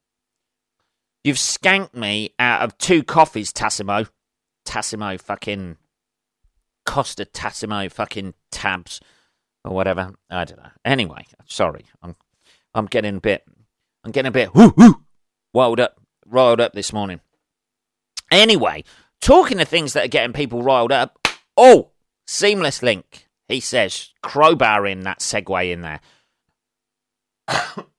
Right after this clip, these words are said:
Jesus Christ. That coffee went down the wrong way. Um, oh, Jesus. Um,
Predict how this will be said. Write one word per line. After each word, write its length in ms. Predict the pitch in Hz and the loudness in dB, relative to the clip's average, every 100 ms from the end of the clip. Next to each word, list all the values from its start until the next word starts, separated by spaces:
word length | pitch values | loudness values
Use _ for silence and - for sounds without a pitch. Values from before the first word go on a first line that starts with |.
| _ _ _ _ _ _ _ _ _ _ _ _ _ _ _ _ _ _ | _ _ _ _ _ _ _ _ _ _ _ _ _ _ _ _ _ _
Jesus 300 | 117 107 85 | -14 -14 -16
Christ. 420 | - 90 87 - _ _ _ _ _ _ _ _ _ _ _ _ 110 | -10 -8 -8 -12 _ _ _ _ _ _ _ _ _ _ _ _ -16
That 160 | 107 | -14
coffee 280 | - 104 98 | -8 -8 -8
went 160 | 78 73 | -12 -14
down 160 | 80 | -16
the 60 | 78 | -12
wrong 160 | 80 | -10
way. 160 | 80 98 _ _ _ _ _ | -10 -12 _ _ _ _ _
Um, 580 | 113 113 113 113 110 107 _ _ _ _ _ _ _ _ _ _ _ _ _ _ _ _ _ _ - | -4 -2 -2 -2 -6 -12 _ _ _ _ _ _ _ _ _ _ _ _ _ _ _ _ _ _ -16
oh, 220 | 110 80 | -14 -14
Jesus. 540 | - 113 95 - - - _ _ _ - | -10 -10 -10 -14 -20 -20 _ _ _ -12
Um, 540 | 92 92 90 87 85 | -10 -8 -8 -10 -14